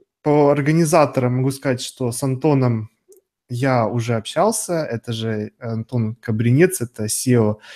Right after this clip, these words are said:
э, Гессельберга, который является, в принципе, организаторами этого мероприятия. Очень приятный молодой человек. По тому, что я ожидаю от этого мероприятия,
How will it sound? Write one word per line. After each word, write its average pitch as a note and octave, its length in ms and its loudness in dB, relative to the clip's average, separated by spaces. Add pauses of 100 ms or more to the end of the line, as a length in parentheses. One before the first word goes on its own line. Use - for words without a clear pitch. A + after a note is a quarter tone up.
(340)
э, A2+ 260 2
Гессельберга, D#3+ 1000 2
который C3+ 420 4
является, B2+ 480 2
в - 60 -18
принципе, A2 320 -8
организаторами A2 840 -6 (100)
этого A2 260 -8
мероприятия. A2+ 960 -6 (500)
Очень A#2 300 -6
приятный A#2+ 540 -2 (120)
молодой A#2 440 -4
человек. D#3 500 -6 (760)
По F3 320 6
тому, G3 280 4
что F3+ 500 0
я D#3+ 720 0 (600)
ожидаю C#3+ 880 0
от B2 160 -8
этого B2+ 220 -4
мероприятия, B2 1080 -4